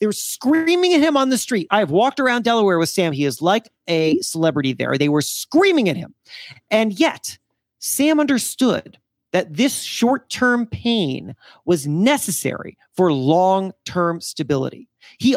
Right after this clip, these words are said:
understood that when people called and yelled at him, that he had an opportunity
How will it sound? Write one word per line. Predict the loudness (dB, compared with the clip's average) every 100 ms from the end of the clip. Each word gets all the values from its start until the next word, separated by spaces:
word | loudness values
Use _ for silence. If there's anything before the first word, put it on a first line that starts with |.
| 2
understood | 2 2 0 -4 0 2 2 0 -6 -20 -2
that | 0
when | 2
people | 0 0 2 0
called | -2 0 2 2 0
and | -4 -4
yelled | -2 0 2 2
at | 0
him, | -4 -4
that | -4
he | 0 0
had | 2 0
an | -2 0
opportunity | 0 -2 -4 -2 0 0 -4